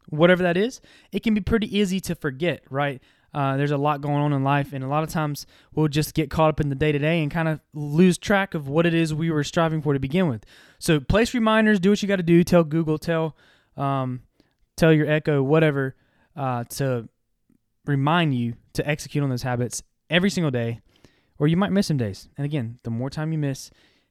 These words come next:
it defeats the purpose of setting the habit to begin with. Number five, stay consistent. The more consistent your habit is, the easier it'll be to stick with, right? And this plays into the other ones we were talking about.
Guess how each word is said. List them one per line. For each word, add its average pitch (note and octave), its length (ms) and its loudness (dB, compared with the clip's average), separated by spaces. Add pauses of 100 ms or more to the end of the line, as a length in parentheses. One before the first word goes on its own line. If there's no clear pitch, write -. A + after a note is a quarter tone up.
(200)
it A#2+ 80 -10
defeats B2+ 260 -6
the C3+ 60 -10
purpose A#2+ 460 -6
of - 160 -18
setting A#2 240 -8
the G#2+ 80 -10
habit A2 340 -12 (140)
to - 120 -12
begin A2 260 -12
with. E2+ 220 -20
Number G3+ 200 -2
five, F#3 400 0 (340)
stay - 240 2
consistent. A3 640 2 (800)
The D#3 80 0
more F3+ 380 2
consistent C4+ 500 0
your G3+ 140 -2
habit F#3 500 0 (420)
is, C#3 520 0 (720)
the - 120 -4
easier F3 160 2
it'll F3 140 2
be C#3+ 260 -2 (140)
to D3 80 -8
stick C3+ 240 -6
with, - 200 -18 (380)
right? C#3 220 -2
And - 500 -14
this C3+ 80 -4
plays D#3 220 -2
into D3+ 180 -4
the D3 100 -2
other D3 120 0
ones C3 140 -4
we A#2 40 -6
were A2 60 -8
talking G#2 240 -12
about. G2+ 180 -14